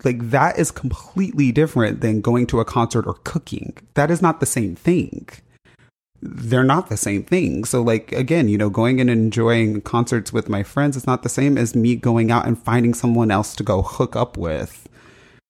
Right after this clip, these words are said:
Um, so I don't know. Like I said, it's very interesting. It's very fascinating. And I say all of that, again, with zero judgment,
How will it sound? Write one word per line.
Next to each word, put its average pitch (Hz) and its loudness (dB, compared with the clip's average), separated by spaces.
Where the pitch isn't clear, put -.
Um, 95 -2
so - -2
I 151 0
don't 190 4
know. 202 2
Like 151 -6
I 165 -4
said, 147 -2
it's 131 -2
very 165 4
interesting. - -4
It's 123 -2
very 330 2
fascinating. 113 -2
And 131 0
I 160 2
say 123 0
all 139 0
of 151 -2
that, 170 2
again, 113 -2
with 123 0
zero 117 0
judgment, 95 -6